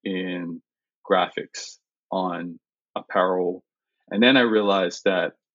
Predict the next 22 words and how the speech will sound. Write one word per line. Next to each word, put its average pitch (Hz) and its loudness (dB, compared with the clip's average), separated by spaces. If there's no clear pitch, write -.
you 104 -2
know, 90 -2
doubling 98 0
back 98 2
to 110 -2
the 90 -2
earlier 110 4
days 92 0
when 95 -4
I 92 -2
was 90 -6
making 92 -4
posters 95 0
and, 85 -10
and 87 -10
other 117 2
things 92 -6
and 85 -16
other 95 -6
illustrations, 90 -2
is 90 -20
that 90 -2